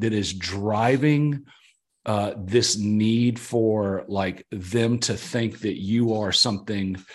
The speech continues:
or to look at you a certain way?" And really, you know, it, those are the moments I always say that they're like, they're, they're painful and beautiful at the same time. They're painful because the Lord, like,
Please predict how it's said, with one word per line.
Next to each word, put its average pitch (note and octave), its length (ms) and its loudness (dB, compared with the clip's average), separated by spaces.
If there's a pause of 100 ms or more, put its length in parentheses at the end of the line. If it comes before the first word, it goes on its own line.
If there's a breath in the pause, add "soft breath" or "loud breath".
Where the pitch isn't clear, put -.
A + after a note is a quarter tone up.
(300 loud breath)
or G#2 260 2
to G#2 160 0
look A2+ 260 2
at A2 120 0
you A2+ 280 2
a F#2+ 60 -4
certain F#2+ 420 0
way?" G2 380 -2
And C3 180 4
really, D#3+ 300 8
you C3+ 140 4
know, G#2 340 2 (600)
it, - 300 -4 (140)
those D#3 260 6
are F3 40 8
the D#3 80 6
moments B2 360 4
I A2+ 40 2
always A2+ 240 4
say G#2 220 0
that G#2+ 200 -2
they're A2 160 2
like, G2 240 -2
they're, G#2+ 240 0 (100)
they're G#2+ 300 2
painful C3 540 2
and G#2+ 120 2
beautiful A2 460 2
at E2 60 -4
the G#2 80 -2
same A2+ 220 0
time. C3+ 400 0 (580 loud breath)
They're A#2+ 120 4
painful A#2+ 400 2
because A2+ 340 2
the A#2 120 4
Lord, A2 380 4
like, G2+ 360 0